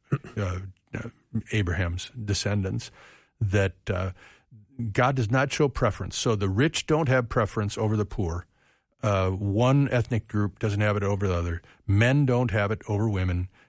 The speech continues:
Kids don't have it over grannies. Uh, nothing. There is, uh, there is no preference with God. He chooses us, uh,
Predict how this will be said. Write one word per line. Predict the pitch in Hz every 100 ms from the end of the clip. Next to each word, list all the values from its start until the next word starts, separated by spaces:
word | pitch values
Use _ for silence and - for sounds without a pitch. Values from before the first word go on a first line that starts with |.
| _
Kids | - 135 117
don't | 123 120
have | 107 104
it | 107 - _ -
over | 104 98 104
grannies. | 104 104 101 98 95 98 - _ _ _ _
Uh, | 98 98
nothing. | 117 117 110 104 85 -
There | - 113 104 98 101 101 -
is, | 104 90 - -
uh, | 92 92 - _ _ _
there | 107 101 98
is | 92 90
no | 98 104 107 98 - _ _ _
preference | - 110 - 95 -
with | 98 -
God. | 101 92 90 - _ _ _ _ _ _ _ _ -
He | 120
chooses | - 127 120 95 98 90 - - _ _ _ -
us, | 117 123 - -
uh, | 107 101 95